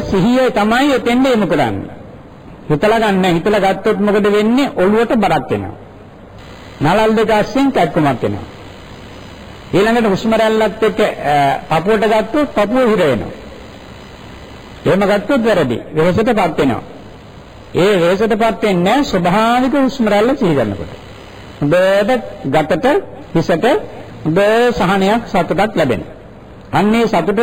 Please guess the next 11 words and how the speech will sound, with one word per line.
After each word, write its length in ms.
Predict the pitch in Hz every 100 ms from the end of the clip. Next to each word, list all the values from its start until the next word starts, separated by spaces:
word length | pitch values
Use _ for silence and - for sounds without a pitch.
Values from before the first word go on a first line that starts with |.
| 226
සහනයට 560 | 220 208 214 220 220
හිත 200 | 202 196 196
යොමු 220 | 185 180
කරන්නේත් 500 | 190 180 180 160 147
නැහැ. 340 | 156 175 214 427 - - - -
හොඳට 520 | - 156 190 220 226
ගන්න 280 | 185 180 190
හෙලෙන 320 | 185 190 208
හුස්ම 280 | 220 175 196
රැල්ලේම 680 | 185 185 185 190 190 208 262
සිහිය 380 | - 208 196